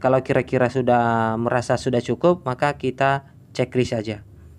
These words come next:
Dan kemudian sesudah seperti ini, kita klik lagi lapisan. Kemudian klik media, maka kita pilih,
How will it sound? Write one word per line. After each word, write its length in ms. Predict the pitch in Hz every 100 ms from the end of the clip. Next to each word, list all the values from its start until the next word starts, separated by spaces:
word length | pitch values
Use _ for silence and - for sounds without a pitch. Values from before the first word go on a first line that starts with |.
| - - - - - -
Dan 160 | 151 160
kemudian 480 | 180 175 175 202 185
sesudah 320 | 175 180 175
seperti 400 | 170 170 165 175
ini, 320 | 185 202 196
kita 320 | 170 156 156
klik 320 | - 180 139 151
lagi 400 | 156 175 185 -
lapisan. 560 | 135 131 120 113 151 - - - - - - -
Kemudian 400 | 143 147 156 156
klik 240 | 170 190 185
media, 560 | 208 175 170 156 175 180 - - - - - - -
maka 400 | 170 170 190 185
kita 400 | 180 180 170 185
pilih, 560 | 185 185 185 190 180